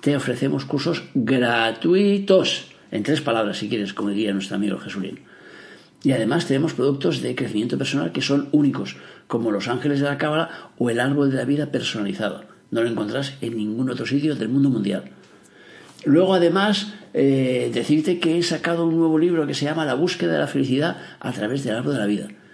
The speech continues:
y que trata precisamente de eso, del árbol de la vida, pero trata del árbol de la vida de una forma clara, directa, dándote claves para poderlo aplicar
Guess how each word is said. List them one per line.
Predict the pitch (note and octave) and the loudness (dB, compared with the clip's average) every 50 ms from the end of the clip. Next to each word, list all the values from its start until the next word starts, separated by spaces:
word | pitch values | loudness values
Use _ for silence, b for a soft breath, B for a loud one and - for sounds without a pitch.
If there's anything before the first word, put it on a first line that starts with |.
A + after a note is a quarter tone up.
| B B B B B B B B _ | B B B B B B B B _
y | _ B2 C#3 D#3 E3 F3 E3+ - - | _ 2 4 4 4 2 0 -4 -4
que | - G2+ | -6 -4
trata | F#2+ - A2 A2+ A2+ - - | -2 0 -2 0 0 -2 -4
precisamente | - A2+ G2 - G2+ G#2 G#2+ G#2 G2+ A2 | -2 -4 -4 -4 -2 0 0 0 0 0
de | - B2 | 0 2
eso, | B2 - A#2+ - | 0 0 -2 -6
del | - - - D#2+ F2+ | -8 -8 -8 -4 -4
árbol | G2+ A#2+ B2 | -4 -4 -2
de | B2 A#2+ | -2 -2
la | B2+ E3 | 0 2
vida, | B3+ C#4 - - - B B B B B B - | 2 2 2 0 -4 B B B B B B -6
pero | - B2 A2 G#2 | -4 -4 -4 -4
trata | G2+ - G2 G2 G2 A#2 | -6 -6 -6 -6 -4 -2
del | C#3 C3+ | -2 -2
árbol | A#2 A#2 C#3 | -2 0 -2
de | C#3+ | 0
la | D3+ | 0
vida | D#3 D3+ E3+ | 0 0 0
de | F3 | 0
una | E3+ C#3 | 0 -2
forma | C3+ C3 B2 A2+ G2+ - | -2 -2 -2 -4 -4 -4
clara, | - C#3+ C3 C3 A2 - - - | -4 -4 -2 -2 -2 -4 -6 -4
directa, | - A#2+ A#2+ C#3+ C#3 C#3 G3 - B B B B B B B | -4 -2 -2 -2 -4 -4 -6 -8 B B B B B B B
dándote | - - - D3 D#3 E3 D#3+ E3 D#3 - F3 F3 E3+ - - | -2 0 2 2 2 2 2 0 0 2 0 0 0 -2 -2
claves | - C#3+ C#3 C#3+ E3 F3+ G3 G#3 F#3+ - | 0 2 2 2 2 2 0 -2 -2 -2
para | - C#3 A#2+ G#2 G2 | -2 -2 -2 0 0
poderlo | A#2 A#2+ C3+ C#3 D3+ | -2 -2 0 0 -2
aplicar | C#3+ C#3 C3+ C3 B2+ C#3+ D3+ - - - | -2 -2 -4 -2 0 -2 -2 -4 -6 -14